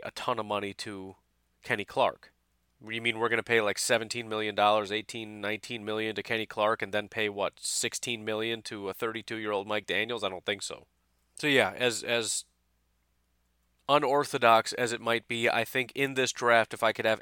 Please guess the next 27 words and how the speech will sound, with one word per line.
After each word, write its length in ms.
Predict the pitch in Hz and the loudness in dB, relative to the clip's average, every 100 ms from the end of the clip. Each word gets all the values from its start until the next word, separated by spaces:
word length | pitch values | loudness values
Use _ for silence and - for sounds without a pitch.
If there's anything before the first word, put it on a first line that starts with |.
| - | 2
any 220 | 135 127 | 0 0
player 420 | - 127 117 117 | -2 0 2 0
right 240 | 113 117 | 2 0
now, 240 | - 113 110 | 2 2 2
it's 120 | 98 | 0
probably 540 | - 120 117 113 117 | -2 2 2 0 -8
Quinnen 340 | 110 117 107 95 | -8 -8 -8 -8
Williams. 420 | 87 76 - - _ _ _ - | -10 -12 -14 -20 _ _ _ 2
Although 220 | 139 151 | 6 8
I 60 | 160 | 8
did 180 | 214 190 | 8 8
reach 200 | 208 190 | 6 6
out 160 | 180 | 6
to 60 | 165 | 4
Quinnen 320 | - 170 143 | -2 0 0
Williams 560 | 160 135 101 101 - - _ _ _ - | 2 2 0 -4 -10 -12 _ _ _ -12
because 220 | 120 117 | -4 -4
he 80 | 120 | 0
follows 400 | 143 131 131 120 | 6 6 6 0
me 80 | 120 | -4
on 100 | 110 | -2
Twitter, 260 | 139 117 | -2 -2
so 140 | - 110 | -2 -2
I 60 | |
could 100 | 104 | -2
message 380 | 110 123 - 85 | -2 -2 -2 -6
him. 180 | 85 | -10